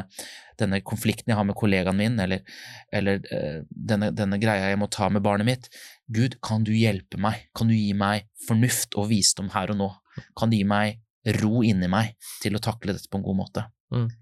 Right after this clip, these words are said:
Speaker 1: Sant? Sånne ting. Jeg, jeg tror Gud kan, eh, kan gjøre noe. Eh, ellers så hadde jeg vel ikke sittet her heller og snakket om det.
Speaker 2: Ja, ikke sant.
Speaker 1: <laughs>
Speaker 2: Jeg tror vi begge to har opplevd, eh, disse, eh, opplevelser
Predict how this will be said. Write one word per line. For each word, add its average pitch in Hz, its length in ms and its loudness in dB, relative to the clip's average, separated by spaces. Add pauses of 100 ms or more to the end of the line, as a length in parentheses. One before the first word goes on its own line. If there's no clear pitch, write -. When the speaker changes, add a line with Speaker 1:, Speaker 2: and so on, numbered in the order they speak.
(120)
Speaker 1:
Sant? 143 160 -4
Sånne 107 380 2
ting. 151 180 2 (160)
Jeg, 113 240 0
jeg 135 160 0
tror 131 240 0
Gud 123 160 0
kan, 131 320 -2
eh, 131 240 -2
kan 135 200 2
gjøre 95 280 4
noe. 110 240 2 (800)
Eh, 110 720 0
ellers 113 240 0
så 120 80 2
hadde 95 140 4
jeg 101 60 -2
vel - 80 -4
ikke - 120 2
sittet 107 320 -2
her 113 160 0
heller 104 320 -2
og 110 100 -2
snakket 113 300 -2
om 104 120 -2
det. 143 80 -6 (280)
Speaker 2:
Ja, 117 140 4 (420)
ikke 120 240 -2
sant. 113 200 -4
Speaker 1:
<laughs> - 180 -16 (1160)
Speaker 2:
Jeg 131 100 2
tror 139 100 6
vi 139 80 6
begge 117 240 4
to 143 80 6
har 123 140 6
opplevd, 117 380 2
eh, 107 360 2
disse, 113 340 2 (300)
eh, 117 260 0 (140)
opplevelser 117 600 0